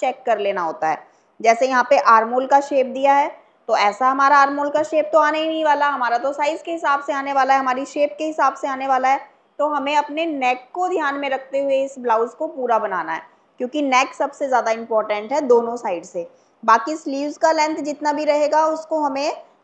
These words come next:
normally cut करना है। अब देखो इस blouse में हम किस तरीके से pattern cutting करेंगे, क्या हमारा size रहेगा, पहले वो check कर लेते हैं।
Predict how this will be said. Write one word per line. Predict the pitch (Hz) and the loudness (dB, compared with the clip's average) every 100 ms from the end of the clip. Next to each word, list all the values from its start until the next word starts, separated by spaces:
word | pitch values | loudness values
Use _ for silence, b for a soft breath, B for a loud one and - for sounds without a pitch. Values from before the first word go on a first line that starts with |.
| 254 | 0
normally | 254 269 277 285 | 2 4 2 -2
cut | 277 262 247 | 0 0 0
करना | - 180 170 | 0 0 0
है। | 165 | 0
अब | 196 | 0
देखो | 226 508 320 | 0 2 0
इस | - 311 320 | 0 -6 -4
blouse | 254 240 262 311 320 | 4 6 6 0 -4
में | 285 277 311 - _ _ _ - | -2 -2 -2 -6 _ _ _ -2
हम | 285 302 | 0 0
किस | 311 311 - | -4 -4 0
तरीके | 262 269 277 | 0 2 2
से | 294 320 | 4 2
pattern | 320 247 233 285 294 | 4 4 6 2 0
cutting | 294 285 285 285 | -2 -2 -6 -2
करेंगे, | 277 277 277 294 339 339 - | 0 0 0 0 0 -4 -2
क्या | 277 269 | 4 6
हमारा | 302 302 285 277 285 | 4 0 2 2 2
size | - 233 240 277 | 0 2 2 0
रहेगा, | 294 277 277 277 311 | 0 2 2 4 2
पहले | 311 285 285 | 2 0 2
वो | 247 240 | 2 0
check | 240 214 - | 0 -4 0
कर | 208 | -2
लेते | 185 180 175 | 0 -2 -4
हैं। | 170 | -12